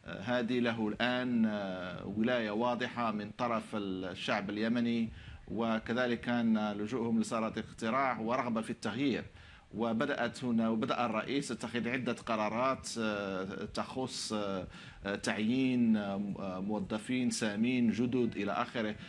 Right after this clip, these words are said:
لكن الآن المهم وأن يتجه اليمنيون إلى التركيز على أهم مسألة خلال هذه ال-، المرحلة الانتقالية التالية، وهو تنظيم مؤتمر الحوار الوطني الشامل. وفي هذا الإطار دعا مجلس الأمن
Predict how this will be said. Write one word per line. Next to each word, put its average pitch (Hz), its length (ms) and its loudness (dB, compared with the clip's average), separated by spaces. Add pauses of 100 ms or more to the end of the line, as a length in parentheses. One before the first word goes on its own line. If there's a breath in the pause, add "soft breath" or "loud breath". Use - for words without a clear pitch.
(140 loud breath)
لكن 147 340 2
الآن 180 340 2
المهم 135 500 4
وأن 110 240 0
يتجه 139 440 0
اليمنيون 131 600 2
إلى 117 440 2 (320 loud breath)
التركيز 131 840 2
على 110 180 0
أهم 139 840 0
مسألة 123 520 0
خلال 120 340 0
هذه 113 440 2
ال-، 107 180 2 (340 loud breath)
المرحلة 113 500 2
الانتقالية 107 560 -2
التالية، 98 320 -2
وهو 123 360 2
تنظيم 143 680 2 (400 loud breath)
مؤتمر 120 680 0
الحوار 120 520 0
الوطني 110 420 -2
الشامل. 135 440 0
وفي 110 220 0
هذا 123 200 2
الإطار 143 520 0
دعا 117 300 2
مجلس 139 400 -2
الأمن 110 340 2